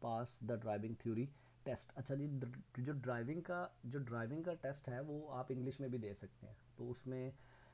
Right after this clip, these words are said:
ए, अगर English, अच्छा इधर English भी नहीं है, तो मेरा ये ख्याल है कि उनके पास, अ, English के अलावा कोई और language नहीं, उर्दू नहीं है मेरे ख्याल से, अरेबिक है,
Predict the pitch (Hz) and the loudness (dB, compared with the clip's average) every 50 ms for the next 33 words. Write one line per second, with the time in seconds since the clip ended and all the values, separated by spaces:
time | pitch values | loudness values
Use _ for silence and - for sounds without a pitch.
0 | - - - 131 120 120 123 117 - 135 127 151 151 151 - 147 139 151 175 185 | -16 -8 -2 0 2 2 2 2 0 0 2 2 0 0 2 4 4 6 6 6
1 | 185 - - - - - - - - 127 - 151 - 156 165 175 165 156 147 156 | 4 4 -8 -12 -12 -14 -10 -4 -2 0 2 4 6 8 10 10 10 10 10 8
2 | 175 - - 165 147 131 117 107 98 117 123 143 - - - - - - - - | 6 6 6 6 6 6 6 4 2 0 -2 -4 -8 -12 -18 -20 -20 -8 2 6
3 | 139 139 143 147 165 180 180 180 - 156 135 135 156 180 180 180 180 151 143 139 | 10 10 12 12 12 12 12 10 10 8 8 8 8 6 6 4 4 4 4 4
4 | 139 - 165 170 156 156 160 151 - - - 160 156 151 151 156 156 147 143 - | 2 2 0 2 4 4 4 4 2 -2 -2 0 2 2 2 2 2 0 -4 -8
5 | - - - - - - - 135 131 143 165 147 - - 170 156 143 135 135 147 | -12 -20 -20 -20 -12 -4 0 2 4 4 2 2 0 2 4 6 6 6 6 4
6 | 160 160 - 151 - 101 123 131 143 147 139 131 123 123 123 143 147 - - - | 2 2 0 0 0 2 4 4 4 6 6 4 4 4 4 2 2 0 -4 -16
7 | - - - 123 120 135 156 - - 160 139 139 156 190 202 180 139 120 131 151 | -14 -8 -4 -2 0 0 -2 0 2 2 4 6 8 8 8 8 8 6 6 4
8 | 180 190 180 170 156 151 147 147 156 147 156 143 135 139 135 131 127 135 147 160 | 2 0 0 0 0 0 0 0 -2 0 4 4 6 6 6 4 2 2 2 2
9 | 156 - 147 139 139 139 135 135 135 | 2 2 2 2 2 2 2 0 -4